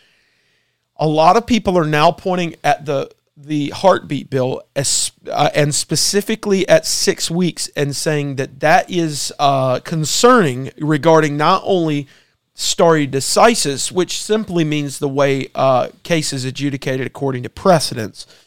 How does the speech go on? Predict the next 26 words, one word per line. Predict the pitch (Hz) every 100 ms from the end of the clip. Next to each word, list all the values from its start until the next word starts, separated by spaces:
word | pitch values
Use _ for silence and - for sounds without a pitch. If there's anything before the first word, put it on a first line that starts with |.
| _ _ _ _
uh, | 139 139 135 127 151
but | 135 120 240 214 -
also | 190 190 226 - 180 151 147 143 -
as | 165 160 160 139 147
Justice | 139 151 147 - 139
Few | - 147 139 135 - _ _ _ 127
ruled | 147 139 -
previously. | - 254 170 139 - 101 - _ _ _ _ _
To | 156
that, | 127 254 302 180 170 - - -
I | 160 170
would, | 170 160 151 - -
uh, | 143 139 139 -
suggest | - 175 135 139 139 135 - _ _ _ _
that | 156 147 143
we | 156 156
have | 156 151 139 131
a | -
different | 135 147 143 143 -
court | - 151 135 - 127
makeup. | 139 180 185 - 85 _ - _ _ _
What | 135 160
we | 160 147
do | 160 269
know | 254 160 151
is | - 151 143